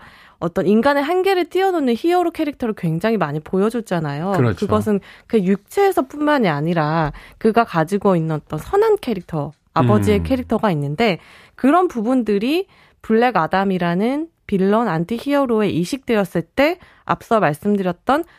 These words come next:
Speaker 1: 선과 악이 공존하는 모습을 그려낼 수 있거든요.
Speaker 2: 네.
Speaker 1: 그래서 저는 캐스팅적으로는 굉장히 좋은 캐스팅이었다고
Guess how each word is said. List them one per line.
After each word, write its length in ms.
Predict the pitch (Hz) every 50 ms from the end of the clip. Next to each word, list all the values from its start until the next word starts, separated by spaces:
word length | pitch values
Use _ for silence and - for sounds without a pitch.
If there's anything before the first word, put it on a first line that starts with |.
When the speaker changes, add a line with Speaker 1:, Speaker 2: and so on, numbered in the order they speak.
| _ _
Speaker 1:
선과 480 | _ - 370 370 359 381 370 - - 170
악이 180 | 175 180 208 185
공존하는 600 | - 190 190 202 - 285 320 320 285 262 226 185
모습을 320 | 165 160 160 - 175 170
그려낼 420 | - - 190 185 202 208 185 165
수 140 | 151 - -
있거든요. 680 | 156 - - - 247 220 170 151 156 208 247 220 165 135
Speaker 2:
네. 160 | 123 123 120
Speaker 1:
그래서 400 | 107 117 104 95 87 - 294 294
저는 220 | 254 240 233 240
캐스팅적으로는 880 | 220 - 381 466 - - 480 480 453 - 359 311 277 269 254 247 247 240
굉장히 480 | - - 208 208 220 214 294 311 311 302
좋은 340 | - - 208 190 196 202 196
캐스팅이었다고 1800 | 185 - - - - - _ _ - 240 226 208 185 165 139 - _ _ _ _ - - 180 185 185 185 - 185 175 165 170 170 170 165 165 165